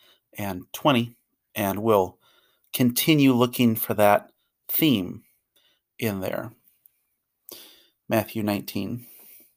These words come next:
Now, when Jesus had finished saying these things, he went away from Galilee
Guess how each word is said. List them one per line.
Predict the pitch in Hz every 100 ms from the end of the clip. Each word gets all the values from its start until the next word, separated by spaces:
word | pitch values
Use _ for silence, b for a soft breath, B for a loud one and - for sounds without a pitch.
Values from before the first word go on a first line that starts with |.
| _ - B B B
Now, | 123
when | 123
Jesus | 120 151 143 131 -
had | 123
finished | 143 131 -
saying | - 131
these | 120 113
things, | - 160 120
he | 123
went | 123 113
away | 113
from | 107 113
Galilee | 110 117 123 101 98